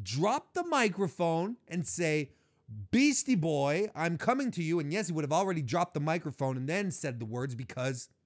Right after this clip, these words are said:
Braun Strowman. And he would have ran backstage and tore shit up until he found Lesnar and then would have, uh, caved him under, um, a,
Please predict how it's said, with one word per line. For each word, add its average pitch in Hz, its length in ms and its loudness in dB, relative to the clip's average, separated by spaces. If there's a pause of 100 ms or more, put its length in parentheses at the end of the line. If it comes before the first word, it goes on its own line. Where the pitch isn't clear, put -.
(240)
Braun 135 280 -2
Strowman. 143 500 -2 (2000)
And 220 100 2
he 233 80 6
would 220 140 4
have 180 100 2
ran 302 300 2
backstage 240 580 2
and 226 160 -2
tore 349 340 8
shit 359 420 2
up 294 340 6 (640)
until 247 360 0
he 233 160 2
found 302 540 2
Lesnar 156 540 -4 (260)
and 269 220 2
then 285 260 4
would 247 160 2
have, 220 180 2 (840)
uh, 190 140 -8 (100)
caved 277 420 2
him 247 140 2
under, 220 600 2
um, 185 500 -4
a, 208 260 -4